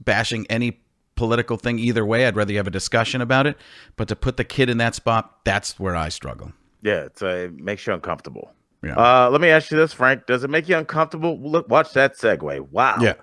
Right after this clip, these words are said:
Speaker 1: yeah.
Speaker 2: That Alexa is hearing and recording everything that's going on.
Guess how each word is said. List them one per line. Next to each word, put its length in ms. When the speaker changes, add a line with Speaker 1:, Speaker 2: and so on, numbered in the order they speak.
Speaker 1:
yeah. 260
Speaker 2:
That 260
Alexa 600
is 140
hearing 460
and 100
recording 560
everything 480
that's 140
going 260
on. 240